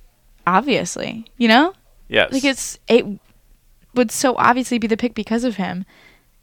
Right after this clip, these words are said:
Speaker 1: And I feel like they might step away from that.
Speaker 2: Yeah, it, it is a remake, but
Speaker 1: Mm-hmm.
Speaker 2: I mean, I looked at it, um, it,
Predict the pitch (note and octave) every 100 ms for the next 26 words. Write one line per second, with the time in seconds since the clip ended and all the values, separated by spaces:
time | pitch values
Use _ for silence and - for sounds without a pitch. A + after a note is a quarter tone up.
0 | _ _ _ - G#3+ G3+ - A3 A3+ G#3+
1 | - _ _ _ _ A#3 G#3 G3 A#3 G#3+
2 | F3+ F3+ B3 C4 F3+ - - D#3 - D3+
3 | F3 G3+ F#3+ F#3+ G3 B2 G2 - - G#2+
4 | B2 F3 G#3+ - F#2+ B2 A#2+ - A#2+ C#3+
5 | D3+ D3 C3+ B2 C3+ - C3 B2+ B2 A2
6 | G2+ G2 F#2+ F#2+ - - B2+